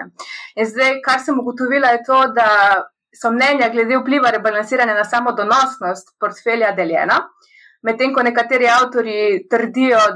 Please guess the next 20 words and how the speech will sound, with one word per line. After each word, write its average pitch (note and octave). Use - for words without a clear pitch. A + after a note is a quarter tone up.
da F#3
je F#3+
donosnost G#3+
izboljšana, G#3+
kadar C#4+
portfelj C4+
rebalansiramo. A3+
Po A3+
pre-, A3+
naši C#4+
pregledani C4
literaturi A#3+
bo A#3+
večina B3+
avtorjev A#3
meni, A#3+
no, A3+
da A3
je, G#3
eh, G3+